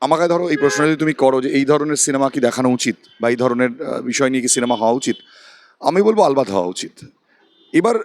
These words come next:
বিবেক অগ্নিহোত্রী কি দেখাবেন না দেখাবেন সেটা সম্পূর্ণ আলাদা বিষয়, বা কি দেখিয়েছেন সেটাও আমি জানি না, কিন্তু এই কারণে এই ধরনের সিনেমা হওয়া উচিত আমার মনে হয় যে উনিশশো ছেচল্লিশ সালের ষোলোই আগস্ট, মানে ধরো স্বাধীনতার এক বছর আগে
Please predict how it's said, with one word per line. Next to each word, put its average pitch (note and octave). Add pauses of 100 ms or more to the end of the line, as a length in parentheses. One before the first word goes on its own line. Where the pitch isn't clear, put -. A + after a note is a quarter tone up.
(240)
বিবেক C3
অগ্নিহোত্রী G3+
কি G#3+
দেখাবেন E3
না G3+
দেখাবেন G3
সেটা G3+
সম্পূর্ণ F#3+
আলাদা D3+
বিষয়, D3+ (360)
বা D3+
কি F3+
দেখিয়েছেন G3
সেটাও E3+
আমি E3
জানি B2+
না, G2
কিন্তু G3 (960)
এই D4
কারণে B3
এই A3+
ধরনের F#3
সিনেমা D3
হওয়া B2+
উচিত B2+
আমার B2
মনে A2+
হয় A#2+
যে D#3+
উনিশশো C3
ছেচল্লিশ C3
সালের E3
ষোলোই C3+
আগস্ট, G2
মানে A#2
ধরো C#3+
স্বাধীনতার A#2
এক G2+
বছর A2+
আগে G2